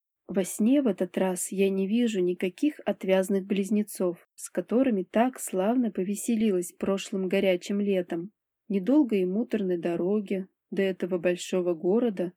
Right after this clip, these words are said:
в средней полосе страны. Ни той твари, из-за которой я, собственно, здесь оказалась. Нет, во сне я вижу маму. Она обнимает меня,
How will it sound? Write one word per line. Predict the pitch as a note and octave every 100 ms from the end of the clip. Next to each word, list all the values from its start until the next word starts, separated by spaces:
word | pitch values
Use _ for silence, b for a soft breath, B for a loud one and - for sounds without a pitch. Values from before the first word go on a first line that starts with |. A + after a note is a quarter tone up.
| _
в | -
средней | - G3+ F3+ F3
полосе | F#3 F#3+ G3+ - F3+
страны. | - - G3 G3+ F#3 F#3 _ _ _ _ _ _ _ -
Ни | F#3+
той | F3+ F#3+
твари, | - F#3 F#3+ E3 D#3 - _ _
из-за | F3+ F3
которой | F3 E3 - A3+ B3
я, | F3+ E3+
собственно, | - F3 E3+ - F3+ F#3
здесь | F#3 F#3 F3+
оказалась. | F#3 - F#3+ F3+ F3 D#3+ E3 - _ _ _ _ _ _ _ _ _
Нет, | F#3+ F3+ E3+ - - _ _ _ _ -
во | E3
сне | - - G#3+ C4+
я | A#3
вижу | F3 F#3+ G3+
маму. | F#3+ F#3+ F#3 E3+ E3+ F3+ _ _ _ _ _ _
Она | F#3 G3 C#4
обнимает | A3+ F3+ E3+ F3+ G#3+ A3 -
меня, | G3 G3 G3 F#3